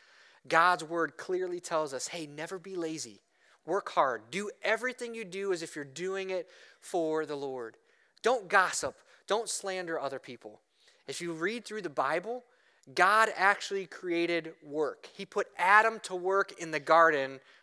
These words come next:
before sin was ever around. It was only after sin showed up that, that work became labor and toil and sweat. Paul writes to these believers and he says, "Listen, love one another with brotherly love.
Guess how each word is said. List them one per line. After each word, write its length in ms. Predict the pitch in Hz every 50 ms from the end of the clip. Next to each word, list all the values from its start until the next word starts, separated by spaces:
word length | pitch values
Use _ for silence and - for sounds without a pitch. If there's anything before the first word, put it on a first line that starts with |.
| _ _
before 320 | - 143 - - 175 160 143
sin 540 | - - - 202 190 170 160 156 151 147
was 180 | 143 147 139 - -
ever 300 | 156 156 147 156 165 160
around. 560 | 139 139 143 139 139 135 127 113 110 110 _ _ _ - - - - - -
It 40 |
was 180 | 151 160 156 165
only 360 | 175 160 185 208 220 226 214
after 400 | 160 175 196 214 208 - - 190
sin 340 | 170 - - 196 180 170 165
showed 280 | - - 180 165 165 160
up 180 | 147 143 - -
that, 200 | 151 147 - - - - -
that 160 | - 156 139
work 320 | 143 151 160 185 190 185 -
became 360 | 180 160 - - 147 135 127
labor 540 | 117 120 123 127 139 143 127 131 110 110 - _ _ _ _ _ _ _
and 160 | - 135 123 -
toil 480 | - - 160 151 135 123 117 110 110 _ _ _ _ _ _ _ _ _ _
and 140 | - 123 -
sweat. 500 | - - - 135 120 113 - - - - _ _ _ _ _ _ _ _ _ _ _ _ _
Paul 340 | - - 185 185 185 190 185
writes 300 | 170 180 175 180 - -
to 100 | - 175
these 160 | 165 170 156
believers 560 | 143 - 151 147 151 156 139 139 135 131 -
and 80 | 139 135
he 60 | 131
says, 280 | 120 - 147 139 135 156
"Listen, 400 | 175 175 165 - 170 160 156 143 _ _ _ _ _ _ _ _ _ _ _ _ - _
love 520 | - 147 151 165 175 185 196 190 170 165 160
one 200 | 170 175 175 170
another 300 | 165 165 165 165 165 156
with 160 | 156 156 -
brotherly 360 | 156 151 147 147 143 135 139
love. 440 | 135 127 113 110 104 - - -